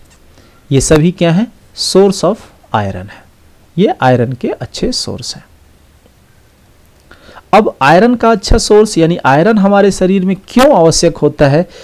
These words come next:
तो देखेंगे iron is needed to make hemoglobin present in red blood cells। हमारे शरीर में जो रेड ब्लड सेल्स हैं, जिनको आरबीसी भी कहा जाता है, शॉर्ट नेम क्या है?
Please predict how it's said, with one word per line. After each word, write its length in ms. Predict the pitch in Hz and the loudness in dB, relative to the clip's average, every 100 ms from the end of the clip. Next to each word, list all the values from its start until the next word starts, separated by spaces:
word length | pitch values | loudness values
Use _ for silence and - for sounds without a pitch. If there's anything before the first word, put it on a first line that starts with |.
| - - | -14 -4
तो 80 | 131 | 0
देखेंगे 460 | 131 - 151 156 - 110 | 0 2 0 0 -2 0
iron 300 | 123 165 196 208 | 2 2 2 0
is 100 | 160 | 0
needed 260 | 165 170 165 | 0 0 0
to 140 | 165 156 | -2 0
make 400 | 165 - - 156 | -2 -4 -4 0
hemoglobin 560 | 185 208 165 151 165 | 2 2 4 4 2
present 420 | 156 139 127 131 135 | 0 -2 -2 -2 -2
in 200 | 131 107 | -4 -4
red 240 | 120 170 | -2 -2
blood 260 | 151 135 127 | 0 -2 -2
cells। 640 | - - 104 95 - - - _ _ _ _ _ _ _ _ _ _ _ _ _ _ _ _ _ _ _ _ _ _ _ - - | -4 -4 -4 -6 -10 -14 -18 _ _ _ _ _ _ _ _ _ _ _ _ _ _ _ _ _ _ _ _ _ _ _ -20 -2
हमारे 300 | 156 165 185 | 2 4 4
शरीर 400 | 185 - 202 240 | 4 2 4 4
में 120 | 254 | 2
जो 300 | 240 233 123 123 | 2 0 -2 -2
रेड 280 | 127 208 208 | 2 2 4
ब्लड 340 | 165 185 170 | 4 4 2
सेल्स 420 | - 143 139 - | 0 2 2 0
हैं, 80 | 117 | -2
जिनको 420 | 139 151 190 190 - | -2 -2 -2 -2 0
आरबीसी 640 | 147 175 147 151 - 175 | 0 0 -2 -2 -2 -2
भी 140 | 151 185 | -2 -4
कहा 280 | - 110 104 | -6 -6 -6
जाता 360 | 95 95 - | -10 -12 -16
है, 160 | 101 123 - - | -16 -8 -6 -6
शॉर्ट 420 | - 139 147 160 | 0 0 0 -2
नेम 200 | 151 147 | -4 -4
क्या 180 | 160 151 | -4 -2
है? 180 | 185 | -4